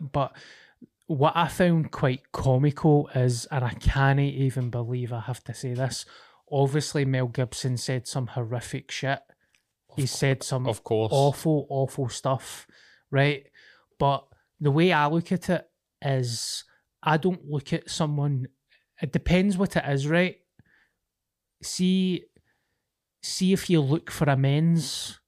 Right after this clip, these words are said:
Speaker 1: and you seek it through action,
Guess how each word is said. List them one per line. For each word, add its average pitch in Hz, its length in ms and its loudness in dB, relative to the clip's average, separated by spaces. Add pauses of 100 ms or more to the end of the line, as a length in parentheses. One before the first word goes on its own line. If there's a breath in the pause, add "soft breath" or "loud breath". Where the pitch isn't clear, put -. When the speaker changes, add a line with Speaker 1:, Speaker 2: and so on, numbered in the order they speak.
(140)
Speaker 1:
and 131 160 2
you 123 120 2
seek - 360 -6
it 180 160 0 (800)
through 135 380 2
action, 147 640 -2